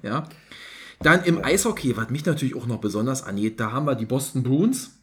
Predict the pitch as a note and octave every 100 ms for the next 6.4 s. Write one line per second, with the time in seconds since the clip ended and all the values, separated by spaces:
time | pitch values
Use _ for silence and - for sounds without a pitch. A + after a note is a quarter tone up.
0 | _ _ - - - _ _ - C#3+ F#3
1 | F#3 D3 D3 G3+ C4 C4 - G#3+ G3+ F#3
2 | F#3+ F#3+ E3+ D3+ D#3 D#3 D#3 D#3 - A3+
3 | A#3 D#3+ E3 - E3 A2+ A2 G#2+ G#2 G#2
4 | A2 D3+ D3+ D3+ D#3+ D#3 C#3+ C#3 B2+ C#3+
5 | F#3 F#3 E3+ D#3 G#3+ - - C#3+ C#3 C#3
6 | - C#3+ G#3 A#3